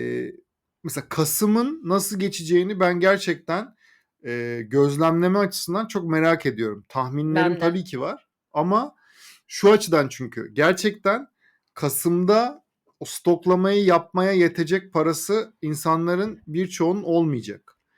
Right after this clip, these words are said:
Speaker 1: Ve dolayısıyla o stoklamaları yaparken çok daha dikkat etmek zorunda olacaklar.
Speaker 2: Hı hı.
Speaker 1: Burada da mevzu aslında pası sana vereceğim. Biraz daha, e, fiyat avantajına geliyor. Fiyat avantajı ve promosyon tarafına geliyor.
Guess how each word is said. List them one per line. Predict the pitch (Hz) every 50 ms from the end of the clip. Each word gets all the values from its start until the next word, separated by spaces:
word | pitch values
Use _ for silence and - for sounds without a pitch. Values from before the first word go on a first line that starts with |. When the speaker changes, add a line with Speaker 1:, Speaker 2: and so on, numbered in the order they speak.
| _ _ _ _ _ _ -
Speaker 1:
Ve | 143 143
dolayısıyla | 151 156 156 170 170 170 - 202 180
o | 165 175
stoklamaları | 165 - - - 180 170 180 180 175 175 175 180 175 175 180 180 175 190 190 185 175 - -
yaparken | 151 147 147 147 147 180 185 202 202 202 - 190 202 208
çok | 202 - 196 185 190 -
daha | 165 151 143 147 151 156 151 135
dikkat | 139 135 - 165 156 170
etmek | 156 - - 135 127 104
zorunda | 110 123 123 120 117 113
olacaklar. | 117 117 117 107 117 113 110 - - 220 - 151
Speaker 2:
Hı | 165
hı. | 170
Speaker 1:
Burada | 170 185 175 180 175
da | 160 170
mevzu | 165 165 160 160 160 170
aslında | 170 156 151 - - 170 202 202
pası | - 160 151 143 -
sana | - 156 156 165 165
vereceğim. | 151 131 113 113 160 226 277 _ _ _ _ _ _ _ _ _ _
Biraz | 143 151 185 196 185 185 175 160 156
daha, | 160 156 156 185 233 254 254 - _ _ _
e, | - 139 135 135 135 131
fiyat | - - - 170 190 180 -
avantajına | 160 156 156 156 156 151 147 156 151 139 147 156 160 151
geliyor. | 143 131 123 113 104 107 101 - - _
Fiyat | - 135 143 139 139 151
avantajı | 139 135 135 135 123 - 143 143 175
ve | 214 208 214
promosyon | - 165 160 156 156 151 147 - - 160 160
tarafına | 156 - 131 117 113 - - 107 104
geliyor. | 104 95 101 98 101 120 165 214 285